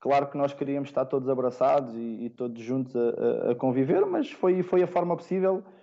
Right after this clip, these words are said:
e, de alguma forma, respeitar sempre as normas da, da, da direção de, de saúde e, e a festejar, que, que era, que era o, que era o fundamental.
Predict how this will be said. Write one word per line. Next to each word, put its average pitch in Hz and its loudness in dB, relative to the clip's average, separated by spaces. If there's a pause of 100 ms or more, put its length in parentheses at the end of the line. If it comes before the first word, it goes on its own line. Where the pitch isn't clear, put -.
(240)
e, 156 0
de 156 4
alguma 156 0
forma, 156 -2
respeitar 139 0
sempre 135 -8 (200)
as 123 0
normas 127 -2
da, 117 0
da, 117 -2
da 120 -2
direção 120 0 (1040)
de, 127 4
de 127 2
saúde 160 2
e, 185 -2
e 165 6
a 156 4
festejar, - -2
que, 101 -4
que 107 -4
era, 101 -2
que - -4
era 101 0
o, - -8
que 117 0
era 107 2
o - -2
fundamental. 104 -6